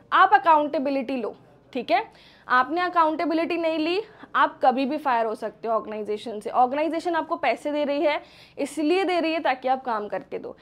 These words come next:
ठीक है। So, authority and responsibility both are corollary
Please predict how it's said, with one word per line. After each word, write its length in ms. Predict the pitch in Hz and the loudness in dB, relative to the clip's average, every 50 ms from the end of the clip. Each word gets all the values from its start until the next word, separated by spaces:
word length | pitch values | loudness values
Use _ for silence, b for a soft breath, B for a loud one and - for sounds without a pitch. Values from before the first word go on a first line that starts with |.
| b b b b b | b b b b b
ठीक 180 | - 226 214 - | -8 -4 0 2
है। 140 | 311 392 480 - _ _ _ | 0 0 0 -2 _ _ _
So, 80 | - 247 | 0 0
authority 500 | 233 220 247 240 240 247 254 262 349 349 | 2 4 6 6 6 4 2 -2 -4 -4
and 100 | 339 285 | -4 -4
responsibility 680 | 269 277 - 254 226 214 240 269 233 247 277 254 349 359 285 240 233 | -6 -6 -4 -4 -4 -4 -6 -8 -8 -8 -6 -4 -4 -4 -2 0 2
both 300 | 262 277 311 349 302 370 | 4 6 6 4 4 4
are 140 | 359 370 - - - | 2 2 0 0 4
corollary 520 | 294 294 294 320 339 339 320 320 330 320 | 6 6 6 6 6 6 6 6 6 4